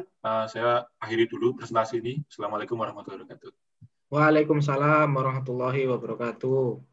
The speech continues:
Speaker 2: Terima kasih banyak Mas Taufik atas penjelasannya dan presentasinya sangat jelas sekali dan baik. Eh, pertama-tama ini ada pertanyaan Mas Taufik, ada beberapa pertanyaan dari YouTube.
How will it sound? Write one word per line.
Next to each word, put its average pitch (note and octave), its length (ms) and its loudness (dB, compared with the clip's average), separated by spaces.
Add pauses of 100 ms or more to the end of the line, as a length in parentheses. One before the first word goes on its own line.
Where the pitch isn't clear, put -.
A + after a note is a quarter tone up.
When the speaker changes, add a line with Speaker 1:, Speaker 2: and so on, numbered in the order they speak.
(480)
Speaker 2:
Terima C3 240 -2
kasih C3+ 160 2
banyak C#3+ 320 0
Mas C#3+ 160 0
Taufik D3 320 0
atas C3 480 -2
penjelasannya B2 800 0
dan A#2 160 -4
presentasinya B2+ 720 -6
sangat B2+ 320 -12
jelas A2+ 240 -8
sekali D3 480 0 (400)
dan A2 160 -16
baik. A2 400 0 (1040)
Eh, C#3+ 640 4 (1080)
pertama-tama D3+ 1040 4
ini F3+ 320 4
ada D3+ 240 4
pertanyaan C#3+ 720 4
Mas D3 160 2
Taufik, D3 400 2
ada C3+ 240 -6
beberapa B2 400 -2
pertanyaan C3 560 -4
dari A#2+ 240 -2
YouTube. A#2 480 -4